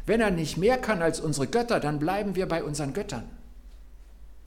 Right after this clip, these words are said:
Und er fordert ihn heraus: „Hier ist meine tran-, kranke Tochter, was kann denn dein Gott?“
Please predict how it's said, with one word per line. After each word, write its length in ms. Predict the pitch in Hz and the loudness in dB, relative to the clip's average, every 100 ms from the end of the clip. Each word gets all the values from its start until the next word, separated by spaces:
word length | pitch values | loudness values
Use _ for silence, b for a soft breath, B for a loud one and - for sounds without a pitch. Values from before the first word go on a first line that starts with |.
| - | -8
Und 140 | 151 | -2
er 80 | 175 | -2
fordert 400 | - 220 240 233 | 0 0 0 0
ihn 80 | 220 | 0
heraus: 340 | 226 247 233 | 2 2 2
„Hier 100 | 202 | 0
ist 120 | 190 | 0
meine 260 | 190 190 196 | 0 0 0
tran-, 320 | - 208 190 | -2 -4 -4
kranke 320 | - 220 220 | -4 0 -2
Tochter, 380 | 214 247 247 160 | 0 0 0 -2
was 200 | 165 - | -2 -2
kann 220 | - 214 | -4 -4
denn 220 | 214 170 | -4 -4
dein 240 | 131 104 104 | -6 -6 -6
Gott?“ 300 | 90 - | -8 -10